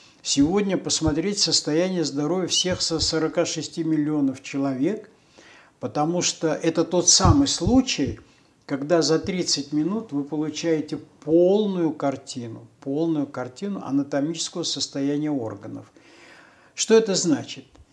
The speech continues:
Вы не видите функцию, ну, хотя функцию тоже можно видеть в режиме три дэ. Но вы,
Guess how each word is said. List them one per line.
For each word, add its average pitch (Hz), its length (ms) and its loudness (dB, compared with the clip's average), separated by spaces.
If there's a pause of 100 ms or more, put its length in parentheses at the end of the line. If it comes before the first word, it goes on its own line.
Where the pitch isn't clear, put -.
(340)
Вы 190 380 0
не 185 180 2
видите 185 400 2
функцию, 139 720 -2
ну, 151 120 0
хотя 170 360 2
функцию - 460 -4
тоже 156 280 2
можно 135 340 4
видеть 135 320 2
в 143 60 -2
режиме 139 400 0
три 139 240 -4
дэ. 131 240 -6 (640)
Но 151 160 2
вы, 208 180 2